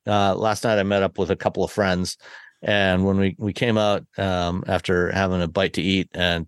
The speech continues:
uh, a couple of, and a drink, um, we were look-, we were walking around the car and looking at the, the back end, and the, this thing has a lot of carbon fiber on it,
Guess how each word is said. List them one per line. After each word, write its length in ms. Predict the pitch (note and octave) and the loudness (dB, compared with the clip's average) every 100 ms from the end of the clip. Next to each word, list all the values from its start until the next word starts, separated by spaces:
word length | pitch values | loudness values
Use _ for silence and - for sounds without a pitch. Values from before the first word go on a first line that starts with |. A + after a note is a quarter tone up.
| - | -2
uh, 160 | E2 E2 - - - | -2 -4 -12 -20 -14
a 80 | - | -6
couple 260 | F#2+ - | -4 -2
of, 100 | D#2+ - | -4 -4
and 160 | G2+ F2+ | -2 -2
a 40 | |
drink, 300 | D#2+ G#2+ G#2 - - - - - | 0 -2 -2 -10 -20 -20 -14 -2
um, 440 | G#2 F#2+ F2+ F2 _ _ _ - | 0 2 0 -4 _ _ _ -2
we 140 | A#2+ | 0
were 140 | A#2 | 2
look-, 220 | A2+ C#3+ - | 2 -2 -2
we 120 | B2 | -2
were 160 | A2 G#2 | 0 0
walking 320 | A2+ B2+ A#2+ | 0 0 0
around 260 | G2 G2+ G2 | 2 2 0
the 60 | |
car 440 | - G#2+ G2+ F#2 F2 - | 0 0 2 0 -4 -6
and 380 | G2+ G2 F#2 E2 _ _ _ | -2 0 0 -4 _ _ _
looking 360 | A#2 C3 C#3 A2+ | -2 0 2 0
at 100 | - | 0
the, 180 | G2 F#2 | 0 0
the 160 | G2+ | -2
back 320 | E2 F#2+ F2+ | 0 0 0
end, 340 | G#2 F#2+ E2+ E2+ _ _ _ - _ - | 2 2 0 -6 _ _ _ -20 _ -2
and 400 | G2 F#2 F2+ E2 - | 2 2 2 -2 -2
the, 240 | G#2 F2 _ A#2 | 0 -2 _ -4
this 240 | B2 - | -2 0
thing 160 | C#3 A#2 | 0 0
has 160 | G#2+ | 2
a 60 | F#2+ | 0
lot 400 | F#2+ G2 G2+ F#2 | 2 2 2 0
of 100 | F2+ | -2
carbon 300 | F#2+ D#2+ E2 | -2 -2 -2
fiber 360 | F2+ D#2+ C#2 | -2 0 -2
on 140 | B1+ | -4
it, 80 | G#1+ | -6